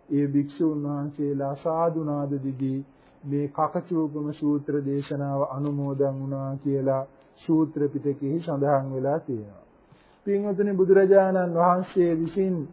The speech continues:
මේ දේශනා කරන්නට යෙදුන අසිරිමත් කකචූපම සූත්‍රය අපේ ජීවිතයට එකතු කරගත යුතුම වෙනවා.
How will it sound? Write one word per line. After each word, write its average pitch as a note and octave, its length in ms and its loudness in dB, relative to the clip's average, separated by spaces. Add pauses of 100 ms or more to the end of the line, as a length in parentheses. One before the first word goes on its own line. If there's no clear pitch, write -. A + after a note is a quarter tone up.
(120)
මේ E3+ 240 -2
දේශනා F3+ 600 2
කරන්නට E3 420 0
යෙදුන D#3+ 360 0 (220)
අසිරිමත් F#3 680 2
කකචූපම E3 720 -2
සූත්‍රය D#3 600 2 (540)
අපේ G3+ 360 6
ජීවිතයට G3 680 2
එකතු F3+ 280 0
කරගත F#3 440 0
යුතුම F#3+ 380 0
වෙනවා. B2 440 -2